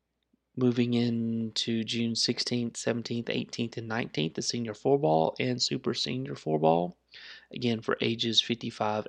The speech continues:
and up, this will be held at Chickasaw Country Club in Memphis.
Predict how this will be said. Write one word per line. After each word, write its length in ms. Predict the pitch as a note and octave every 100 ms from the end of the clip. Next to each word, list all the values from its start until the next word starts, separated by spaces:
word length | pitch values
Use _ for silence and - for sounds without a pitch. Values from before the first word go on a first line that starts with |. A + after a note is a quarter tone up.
| -
and 220 | G#2+ A#2+
up, 380 | C#3+ D#3 - -
this 200 | B2 -
will 80 |
be 120 | B2 A2+
held 340 | A#2 B2 A#2 -
at 320 | A#2 A2+ - _ _ -
Chickasaw 480 | - D3 C#3+ C#3+ C3+
Country 320 | - B2 -
Club 380 | - - - - _ _ _ - _ _
in 300 | C3+ B2 B2+
Memphis. 600 | B2+ A#2 - - - -